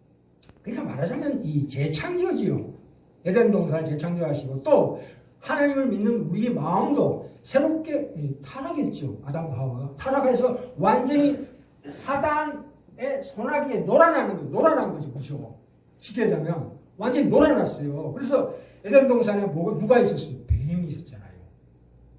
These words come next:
뱀 뒤에 누가 있냐면 사단이 있었다 이 말입니다. 그래서 그, 어, 사단이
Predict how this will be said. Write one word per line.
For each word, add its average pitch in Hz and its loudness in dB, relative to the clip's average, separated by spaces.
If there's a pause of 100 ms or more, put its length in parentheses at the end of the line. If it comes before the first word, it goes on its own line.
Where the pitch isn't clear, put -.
(720)
뱀 254 6
뒤에 233 -2
누가 233 2
있냐면 202 0
사단이 233 -4
있었다 156 -8
이 156 -12
말입니다. 131 -8
그래서 202 -2 (380)
그, 147 -2
어, 123 -8
사단이 226 2